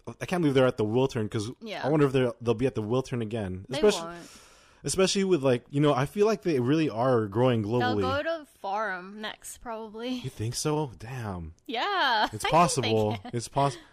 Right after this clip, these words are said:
Speaker 1: that's good, though, 'cause that means extended stage. Extended stage
Speaker 2: Mm-hmm.
Speaker 1: means, uh, barricade.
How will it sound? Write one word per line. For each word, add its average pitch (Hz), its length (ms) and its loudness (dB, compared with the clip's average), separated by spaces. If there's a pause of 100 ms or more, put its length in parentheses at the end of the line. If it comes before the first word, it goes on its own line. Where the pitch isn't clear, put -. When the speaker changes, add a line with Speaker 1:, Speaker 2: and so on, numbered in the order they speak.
(100)
Speaker 1:
that's 160 180 0
good, 226 200 -2
though, 156 140 4
'cause 139 140 0
that 156 100 4
means 156 160 0
extended 135 460 0
stage. 95 380 -6
Extended 107 360 -6
stage 101 360 -4
Speaker 2:
Mm-hmm. 92 120 -8
Speaker 1:
means, 95 440 -8
uh, 113 140 -8
barricade. 110 520 -4